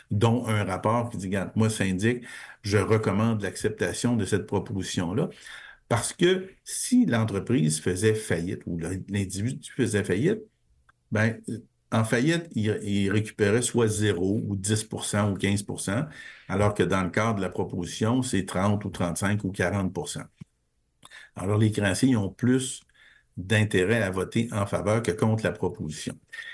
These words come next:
Ça, c'est un aspect. La proposition peut également servir à, à restructurer certaines activités de l'entreprise. Alors, une entreprise qui a des places d'a-, qui a cinq places d'affaires dans cinq centres commerciaux,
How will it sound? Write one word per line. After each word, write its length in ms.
Ça, 180
c'est 380
un 240
aspect. 440
La 160
proposition 600
peut 220
également 460
servir 680
à, 380
à 40
restructurer 800
certaines 560
activités 500
de 80
l'entreprise. 640
Alors, 220
une 120
entreprise 680
qui 120
a 160
des 180
places 360
d'a-, 120
qui 140
a 60
cinq 360
places 280
d'affaires 440
dans 280
cinq 400
centres 340
commerciaux, 720